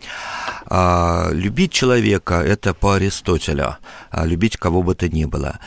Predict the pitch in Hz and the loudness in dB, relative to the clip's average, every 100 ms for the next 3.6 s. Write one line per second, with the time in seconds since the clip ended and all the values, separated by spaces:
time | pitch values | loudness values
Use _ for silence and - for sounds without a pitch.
0 | - - 98 110 101 113 117 90 - - | -16 -4 0 2 2 2 2 2 -2 -12
1 | _ - 85 82 80 71 71 - 78 92 | _ -2 2 2 2 0 -2 -6 -2 2
2 | 101 78 85 78 73 76 87 82 90 82 | 2 2 -2 -2 -2 -2 -2 0 2 2
3 | 78 78 107 151 110 85 | 0 2 2 2 2 0